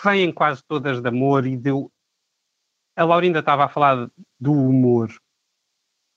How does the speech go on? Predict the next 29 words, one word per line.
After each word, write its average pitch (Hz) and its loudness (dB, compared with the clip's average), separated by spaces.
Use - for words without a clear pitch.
E, 143 2
e 151 0
eu 165 4
acho 175 0
que 170 -14
o 170 -4
humor 147 -2
e 139 -4
o 147 -2
amor 143 -2
são 139 -6
coisas 147 -4
que - -10
me 135 0
ligam, 131 -2
eh, 139 0
que - -12
se - -6
ligam 143 2
cá 135 2
dentro. 120 -2
Ah, 120 0
ah, 110 -6
eu 156 2
não, 147 -2
eh, 135 -2
não 147 0
preciso 147 -4
de, 139 -4